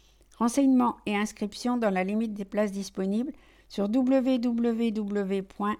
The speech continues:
lavalurbantrail point com et w w w point clickego point com.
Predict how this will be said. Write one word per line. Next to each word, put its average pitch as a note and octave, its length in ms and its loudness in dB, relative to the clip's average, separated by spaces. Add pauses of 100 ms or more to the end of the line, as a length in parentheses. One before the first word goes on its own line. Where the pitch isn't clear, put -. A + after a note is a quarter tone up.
lavalurbantrail F#3+ 1040 -2
point E3+ 220 -6
com C4 300 -2 (400)
et F#3 100 -2
w B3 520 2
w G#3+ 520 0
w F#3+ 720 -4
point G3 300 -4 (200)
clickego A#3 880 -2
point A#3+ 220 -6
com. D3+ 440 -4